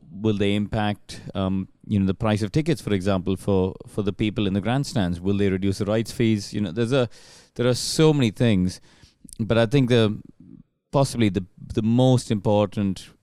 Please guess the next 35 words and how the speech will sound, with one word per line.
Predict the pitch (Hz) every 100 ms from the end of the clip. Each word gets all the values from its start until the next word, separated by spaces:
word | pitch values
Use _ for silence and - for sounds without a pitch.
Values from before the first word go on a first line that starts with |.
| _ _ _
and, | 101 98 87
and | 101 95
the |
biggest | 87 - 120 110 104 107
issue | 95 101 92
for | 104 98
Formula | 98 98 95
One | 98 92 90
is | 90
how | 107 - 107 104 101 98 - _ _ _ _ -
they | 101 95 95 -
negotiate | 98 92 101 95 101 90 -
the | 95 92 92 - _ _ -
terms | 98 95 90
with | 92
the | 92
teams, | 113 90 85 - -
because | - 95 95 92 87 _ _ _ _ -
you | 104
have | 117 113
to | 110 101 98 - -
have | 113 104 101 92 -
the | 104
teams | 110 101 98 92 - - _ _
to | -
have | 101 92
a |
sport. | - 110 85 - - - -
Um, | 92 90 90 90 85 69 _ -
and | 98 92 90
really, | 95 92
we | 90
all | 98 95
know | 95 95
the | 92 92